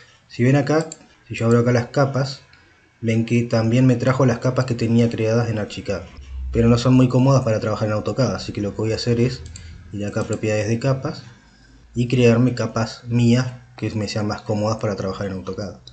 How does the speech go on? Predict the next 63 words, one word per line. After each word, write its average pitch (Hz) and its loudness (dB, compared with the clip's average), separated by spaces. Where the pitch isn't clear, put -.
Entonces 107 -6
me 110 -2
voy 110 0
a 110 -2
crear 120 2
una 98 -8
capa 98 -6
para 98 -4
los 104 -4
muros, 139 0
una 101 -6
capa 101 -4
para 95 -6
las 95 -8
aberturas, 120 -2
una 110 -6
capa 113 -2
para 104 -6
el 104 -8
equipamiento, 113 -2
y 120 -6
por 131 0
ahora 117 0
son 123 0
esas - -4
capas 113 -4
las 113 -4
que - -10
me 110 -4
voy 104 -4
a 101 -4
crear. 90 -10
Después 117 -2
veo 120 4
si 131 2
necesito 113 -2
alguna 101 -6
capa 98 -8
más. 85 -16
Y 151 0
lo 131 2
que 120 0
voy 117 6
a 117 4
hacer 117 0
con 123 2
estas 131 -2
capas, 160 -2
por 147 -2
ejemplo 110 -6
los 113 0
muros, 139 2
le 117 0
voy 113 2
a 123 4
dar 127 2
un 127 4
color 120 4
a 117 2
cada 113 0
una 123 2
para 110 -4
poder 104 -4